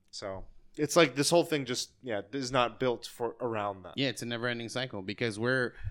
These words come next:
Speaker 2: again, it, it, it goes down to what works and what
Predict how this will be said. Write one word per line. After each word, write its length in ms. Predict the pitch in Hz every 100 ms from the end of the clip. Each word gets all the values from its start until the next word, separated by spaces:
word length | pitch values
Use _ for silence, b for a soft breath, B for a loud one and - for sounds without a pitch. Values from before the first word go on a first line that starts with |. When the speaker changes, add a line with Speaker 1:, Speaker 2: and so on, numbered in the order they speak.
| B -
Speaker 2:
again, 320 | 117 147 143
it, 140 | 123 113
it, 160 | 117 101
it 100 | 123
goes 260 | 113 143 165
down 280 | 160 165 165
to 560 | - 156 143 135 117 - _ _ _
what 320 | - 117 160 113
works 720 | 113 120 165 - - - - -
and 220 | 113 104
what 240 | 110 123